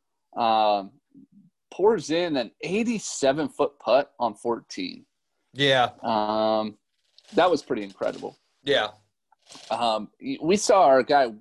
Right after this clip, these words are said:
Speaker 1: Richie Werenski shoot a s-, shoot the course record or make the course record at eleven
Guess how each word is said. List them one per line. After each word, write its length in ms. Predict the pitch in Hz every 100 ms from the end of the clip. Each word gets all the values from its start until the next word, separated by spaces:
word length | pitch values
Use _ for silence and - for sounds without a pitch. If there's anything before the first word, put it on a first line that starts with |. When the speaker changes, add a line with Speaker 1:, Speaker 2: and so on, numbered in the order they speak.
| _
Speaker 1:
Richie 360 | 131 139 - 170
Werenski 880 | 139 120 113 104 - - 165 190 208
shoot 240 | - 147 127
a 40 |
s-, 240 | 107 - _ _ _ _ -
shoot 360 | - 147 170
the 80 | 190
course 380 | - 135 147 -
record 400 | 117 - 180 196 _ _ _ -
or 200 | 147 135
make 320 | 113 127 -
the 80 | 156
course 300 | - 170 -
record 340 | 170 196 185
at 80 | 127
eleven 560 | 117 117 127 143 147